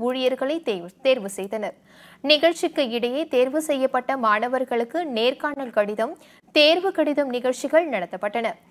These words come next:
முகாமில் கோவை மக்கள் சேவை மையத்தின் நிறுவனர் வானதி ஸ்ரீனிவாசன் தலைமை தாங்கினார். மூன்றாயிரம் பேருக்கு அழைப்பு கடிதம் நேர்காணலுக்கு வழங்கப்பட்டுள்ளது. எழுநூற்றுக்கும் மேற்பட்டோருக்கு வேலைவாய்ப்பு பணி நியமன ஆணை கடிதம் வழங்கப்பட்டுள்ளது.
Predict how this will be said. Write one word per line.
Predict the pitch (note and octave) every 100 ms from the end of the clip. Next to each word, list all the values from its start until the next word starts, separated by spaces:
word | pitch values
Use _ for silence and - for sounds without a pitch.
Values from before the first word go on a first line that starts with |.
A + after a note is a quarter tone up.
| - _ B3+
முகாமில் | C#4 D4+ D4 D4 F#4+ -
கோவை | B3+ C#4 F4+ D4
மக்கள் | C#4 C#4+ C#4+
சேவை | C4+ B3+ C4 A3+
மையத்தின் | A3 A#3 C4+ A#3
நிறுவனர் | G#3+ A#3+ A#3+ A3+ E4 G3+
வானதி | A#3 A#3+ D4+ E4 E4
ஸ்ரீனிவாசன் | - A#3+ B3+ C4 C4 D#4+ D#4
தலைமை | A#3+ D4+ G#3+ -
தாங்கினார். | F#3+ A3 G3+ - - _ _ - B3
மூன்றாயிரம் | D4+ D4+ D4+ D4 C#4+ C4
பேருக்கு | B3 B3 B3 F4 G#3+
அழைப்பு | A3 C#4+ E4 D#4+
கடிதம் | D4 D4 D#4 A#3+
நேர்காணலுக்கு | A3+ - C#4 C#4+ B3+ C#4+ B3+
வழங்கப்பட்டுள்ளது. | A3+ D4+ D4 F#3 F#3 G3 A3+ G#3+ - _ _ _
எழுநூற்றுக்கும் | B3+ C4 C#4+ D4+ D4+ C#4+ E4 C#4
மேற்பட்டோருக்கு | A3+ A#3 B3+ C4 B3+ B3+ F4 A#3+
வேலைவாய்ப்பு | A3+ C#4+ E4 E4 D#4+ D#4
பணி | B3 D#4 F#4+
நியமன | D#4 C#4+ B3 B3 G#3
ஆணை | A3 B3+ B3
கடிதம் | A#3+ B3 D#4+ A3+
வழங்கப்பட்டுள்ளது. | A#3+ D4 - F#3 G#3 G#3+ A3+